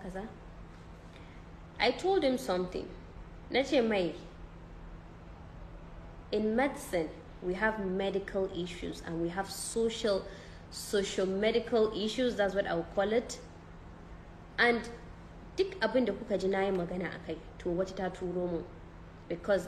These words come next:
na yarda duk abin da yake damun wata mace ta maka tambaya a kai,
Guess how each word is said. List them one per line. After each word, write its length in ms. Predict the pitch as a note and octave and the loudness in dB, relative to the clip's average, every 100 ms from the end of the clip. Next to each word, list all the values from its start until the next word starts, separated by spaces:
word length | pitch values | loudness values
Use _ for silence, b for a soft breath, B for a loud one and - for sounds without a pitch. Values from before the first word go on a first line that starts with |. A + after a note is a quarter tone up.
| G3 | 2
na 100 | A#3 | 4
yarda 340 | C4+ G3 F3+ E3+ | 6 6 4 0
duk 140 | B3+ - | 0 0
abin 240 | F#3 G3 | 2 2
da 60 | F#3 | 0
yake 220 | F#3 E3+ | 0 2
damun 360 | F#3 F#3 F3 E3 | 2 2 0 0
wata 220 | F3 F3 | 0 -2
mace 360 | E3 - - - - | -2 -4 -10 -10 -10
ta 80 | - | -4
maka 200 | F#3 F#3+ | -2 -2
tambaya 480 | F#3+ D#3+ E3 F3 F3 | -6 -8 -6 -2 -2
a 240 | D#3+ - | -4 -8
kai, 80 | - | -10